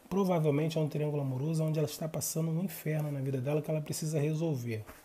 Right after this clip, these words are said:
Ou ela foi traída, ou você traiu. Eu sei que ela não consegue esquecer essa situação, tá? E no momento essas coisas estão muito paradas. Por quê? Ela está pensando nela agora pra poder resolver essas situações aqui.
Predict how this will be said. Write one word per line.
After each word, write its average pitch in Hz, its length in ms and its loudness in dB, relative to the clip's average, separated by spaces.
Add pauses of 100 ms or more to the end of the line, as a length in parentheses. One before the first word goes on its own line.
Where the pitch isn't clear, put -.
(520)
Ou 131 140 2
ela 156 180 4
foi 143 200 0
traída, 143 720 -2
ou 156 120 2
você 147 400 -2
traiu. 139 580 -2
Eu 139 60 -2
sei 165 200 -4
que 170 100 -6
ela 165 100 -2
não 196 160 0
consegue 165 400 -2
esquecer 143 420 -4
essa 131 180 -4
situação, 131 640 -6 (420)
tá? 139 240 -4 (600)
E 160 120 2
no 190 180 6
momento 165 440 4
essas - 160 -6
coisas 165 200 -2
estão 165 160 -4
muito 156 400 0
paradas. 147 440 -2 (100)
Por 170 160 -6
quê? 123 220 -4 (680)
Ela 143 140 -2
está 160 220 -4
pensando 190 800 0
nela 135 320 0
agora 139 360 -2
pra 156 160 -4
poder 151 260 -2
resolver 160 420 0
essas 156 240 -2
situações 147 560 -4
aqui. 147 260 -4